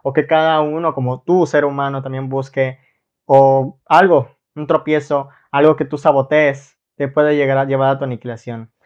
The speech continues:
Creo que eso es lo que nos muestra Jeff Vandermeer, que cada uno de nosotros tenemos, nos saboteamos y buscamos nuestra aniquilación, pero también vamos a ver cómo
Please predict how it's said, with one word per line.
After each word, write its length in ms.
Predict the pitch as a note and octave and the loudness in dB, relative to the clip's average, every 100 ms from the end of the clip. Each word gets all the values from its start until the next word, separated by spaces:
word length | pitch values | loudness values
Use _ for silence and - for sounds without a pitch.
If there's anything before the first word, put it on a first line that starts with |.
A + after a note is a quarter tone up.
| _ _ | _ _
Creo 240 | C#3+ D3 | 0 2
que 320 | D3+ D3 _ _ | 0 -6 _ _
eso 400 | D#3 D#3 - D3 | -2 -2 0 2
es 220 | C#3+ C#3 | 2 0
lo 100 | C#3+ | -4
que 60 | C3 | -6
nos 140 | B2 | -8
muestra 320 | B2 C3 C3 B2 | -8 -6 -4 -4
Jeff 160 | B2+ | -4
Vandermeer, 460 | B2 A#2 A#2+ C#3+ D#3 | -6 -6 -6 -6 -6
que 160 | D#3+ | -8
cada 260 | - C#3+ C#3 | -2 0 0
uno 260 | C#3 C#3 C3 | -2 -6 -6
de 100 | B2 | -8
nosotros 340 | A#2 C3+ C#3 | -8 -10 -8
tenemos, 380 | C#3 C3+ C3+ _ _ _ _ | -8 -8 -10 _ _ _ _
nos 160 | C3+ C3 | -6 0
saboteamos 760 | C3 B2+ D3+ E3 F3 F3+ - _ - | 2 2 2 0 0 -2 -8 _ -6
y 120 | C3 | -6
buscamos 380 | B2+ - C#3+ C#3+ | -4 -2 -2 -2
nuestra 200 | B2+ A#2+ | -6 -6
aniquilación, 680 | A#2+ A#2+ A#2 - C3+ F3 - _ | -6 -8 -10 -8 -8 -8 -12 _
pero 180 | D3+ D3+ | -2 0
también 220 | D#3 D#3+ | 0 -2
vamos 240 | E3 E3 D#3+ | -2 -2 -2
a 60 | |
ver 220 | D3 D3 | -2 -2
cómo 560 | C#3+ D#3+ D#3 D#3 D#3 | -2 -4 -2 -4 -6